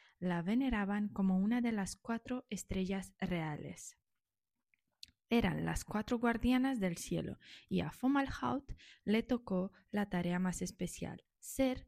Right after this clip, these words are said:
la guardiana del sur, la que custodia el paso del invierno a la primavera,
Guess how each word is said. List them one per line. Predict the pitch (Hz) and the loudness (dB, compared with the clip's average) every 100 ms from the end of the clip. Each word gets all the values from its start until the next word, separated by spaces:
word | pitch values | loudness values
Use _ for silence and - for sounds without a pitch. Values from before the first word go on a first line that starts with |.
| - | -6
la | 226 | -2
guardiana | 208 202 185 175 160 160 165 | 0 -2 -2 -2 0 -2 -4
del | 170 180 170 | 0 0 0
sur, | - - 165 - - _ | -2 0 0 -2 -12 _
la | - 233 | 0 0
que | 240 247 | 2 -2
custodia | 247 - 208 190 190 190 | -2 -4 0 2 2 2
el | 202 185 | -2 -2
paso | - 180 - 185 | -2 -4 -2 -2
del | 220 262 | 0 4
invierno | 247 226 214 208 208 208 - - | 4 4 4 2 2 -2 -14 -6
a | 190 175 | 0 2
la | 175 | 2
primavera, | 190 180 165 165 160 175 | 2 2 2 0 -2 -4